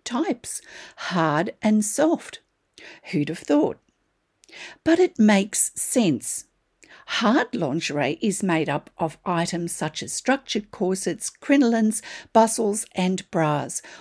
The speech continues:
while soft lingerie consists of unstructured garments such as chemises, teddies, camisoles, slips, nightgowns, knickers, and panties. And not to be forgotten are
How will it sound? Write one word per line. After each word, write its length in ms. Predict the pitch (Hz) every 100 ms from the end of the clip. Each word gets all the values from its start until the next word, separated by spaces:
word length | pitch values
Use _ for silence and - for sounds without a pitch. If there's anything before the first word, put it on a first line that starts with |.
| -
while 220 | 226 233
soft 580 | 240 - 277 403 - -
lingerie 520 | 190 180 - 196 185
consists 460 | 190 214 202 208 -
of 160 | 160 -
unstructured 680 | 294 392 - 185 175 - 208
garments 460 | 208 190 208 208 -
such 280 | 202 -
as 120 | 165 170
chemises, 760 | - 165 180 214 - 214 214
teddies, 540 | - - 190 202 196 - - - -
camisoles, 640 | 196 220 214 196 190 196
slips, 440 | - 196 208 -
nightgowns, 720 | 190 160 175 - 180 170 175
knickers, 420 | - 160 185 165 -
and 400 | - 175 175 -
panties. 720 | - 170 143 - 110 143 - - _ _ _ _ _ _ _ _ _ - - - - - - -
And 340 | 185 160 160 - -
not 480 | 196 214 294 -
to 100 | -
be 160 | 226 156
forgotten 640 | 147 - 131 135 160 160 -
are 360 | 247 247 247